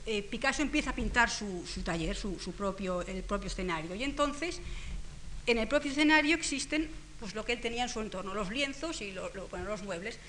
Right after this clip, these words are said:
y entonces podemos ver, que es curioso, que aquí tenemos a Jacqueline con vestido turco, que es las obras que acabamos de ver ahora, y al lado, en este, en este punto de aquí, podemos también ve-,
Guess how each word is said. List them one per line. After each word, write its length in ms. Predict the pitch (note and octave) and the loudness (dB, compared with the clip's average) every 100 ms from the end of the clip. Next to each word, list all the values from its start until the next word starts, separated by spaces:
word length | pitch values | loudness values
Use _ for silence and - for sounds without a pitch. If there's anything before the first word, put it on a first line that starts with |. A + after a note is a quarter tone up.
| - - - | -12 -12 -6
y 60 | A3+ | -4
entonces 400 | A3+ D4+ D4+ D4+ | 0 0 0 -2
podemos 440 | C4 C4+ C#4 A#3+ | 0 0 -2 -2
ver, 300 | A#3+ A3 C4 - - - - - - - | 0 0 0 -8 -12 -12 -12 -12 -12 -10
que 60 | G#3+ | -8
es 80 | - | -2
curioso, 520 | A#3 A#3+ G3+ A3+ B3+ - - - - | 4 4 4 2 -4 -6 -8 -6 0
que 120 | - D3+ | 6 6
aquí 400 | D3 D#4+ C4+ D#3 - - - | 8 8 8 4 -6 -14 0
tenemos 420 | B3 B3+ C4+ C#4+ - - - - - - - - - | 2 4 4 2 -2 -12 -12 -14 -14 -14 -14 -10 0
a 80 | A3+ | 4
Jacqueline 600 | A#3+ A#3+ B3 B3+ D4 D#4+ - - - - - - - - - | 6 6 6 8 8 8 4 -14 -16 -16 -16 -18 -18 -16 0
con 120 | A3+ | 2
vestido 380 | A3 - A#3+ A#3+ | 2 2 4 6
turco, 340 | A#3+ D#4 C4 | 8 6 6
que 60 | G3+ | 4
es 60 | G#3 | 4
las 160 | G3+ | 4
obras 200 | A#3 C4 | 4 4
que 60 | B3 | 4
acabamos 400 | - G#3 A#3 G3+ | 6 6 6 4
de 80 | G#3 | 4
ver 140 | G#3 | 6
ahora, 360 | A3+ D4+ F3+ D#3 - - - | 6 6 4 -2 -6 -14 -2
y 320 | - D#4 - - - | 8 8 8 0 0
al 180 | A3+ B3 | 4 6
lado, 400 | D#4 D#4+ A3 C#4 - - - - - | 6 6 4 0 -6 -16 -18 -18 -8
en 100 | G#3 | -4
este, 340 | A#3 - A3+ - | -4 0 0 2
en 60 | |
este 200 | A#3 A#3 | 0 0
punto 260 | A#3 A3+ A#3 | -2 2 4
de 80 | B3 | 4
aquí, 280 | B3 B3 C#4 - - - - | 2 -2 -4 -10 -16 -12 6
podemos 480 | B3 C4 D#4+ C#4 - | 8 10 8 8 4
también 520 | A#3 A#3 A#3 A#3+ | 2 4 4 4
ve-, 100 | A#3 | 2